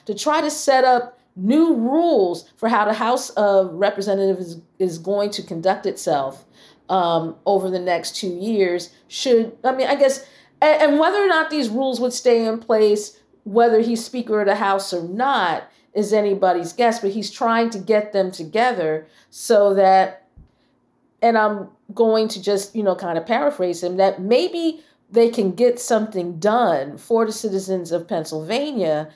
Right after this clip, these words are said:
while they have this small majority. Some of those rules include bringing bills up for a vote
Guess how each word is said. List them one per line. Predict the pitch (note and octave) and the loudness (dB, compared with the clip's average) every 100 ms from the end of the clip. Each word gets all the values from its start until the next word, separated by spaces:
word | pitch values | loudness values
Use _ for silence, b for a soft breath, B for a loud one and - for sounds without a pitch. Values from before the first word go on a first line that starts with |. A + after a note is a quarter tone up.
| B B _ | B B _
while | F3 G#3 G#3 | 0 2 4
they | G3 G3+ | 2 0
have | G3 F3 E3 | 0 0 0
this | F3+ - | -6 -6
small | G3 E3 D#3+ | -4 -2 -2
majority. | C#3+ C#3+ E3+ F3+ C#3 D#2+ C2+ b b b b _ _ | -4 -4 -2 -2 -2 -8 -18 b b b b _ _
Some | - D4+ E4 | 0 2 4
of | |
those | E4 E4 A#3+ | 4 2 0
rules | A#3+ C#4 C#4 A#3+ | 0 2 2 0
include | B3+ A#3+ - A#3 A3+ A3+ A3 A3 - _ _ _ _ | -2 -4 0 2 4 2 0 -4 -10 _ _ _ _
bringing | F3+ C#4 G#4 A#4 G#4 F4 | 0 2 4 4 2 0
bills | - C4+ C4+ C4 B3+ B3+ - _ _ - | 2 4 6 6 4 0 -8 _ _ 0
up | C4+ C4+ | 0 2
for | D4 C4 | 2 2
a | A3 | 4
vote | F#3+ F#3 F3+ - | 4 4 0 -6